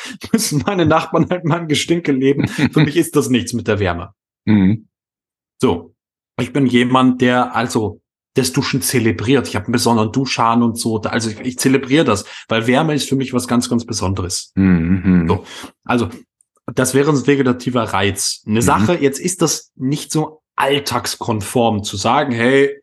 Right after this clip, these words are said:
Speaker 1: Herr Chef oder lieber Kunde, das wird mir gerade alles ein bisschen viel. Ich gehe mal eine halbe Stunde nach Hause, ich dusche mal, gehe mal in die Sauna und komm dann wieder.“ Das wäre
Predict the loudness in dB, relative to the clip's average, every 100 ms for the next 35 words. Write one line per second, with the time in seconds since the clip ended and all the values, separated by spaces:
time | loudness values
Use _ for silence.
0 | _ -10 -6 0 0 0 -4 -2 0 -2
1 | -2 0 2 2 0 -2 -2 0 0 0
2 | 0 0 0 -2 -4 -4 -4 0 0 2
3 | -2 -8 _ -20 -20 -18 0 0 2 0
4 | 2 2 0 -2 0 0 0 0 0 0
5 | -4 -8 -8 -4 -2 0 0 2 2 2
6 | 2 -2 -2 0 2 2 0 -2 -2 0
7 | -2 -4 -10 -16 _ _ _ _ _ _
8 | _ _ _ _ _ _ _ _ -6 0
9 | 2 4 2 -2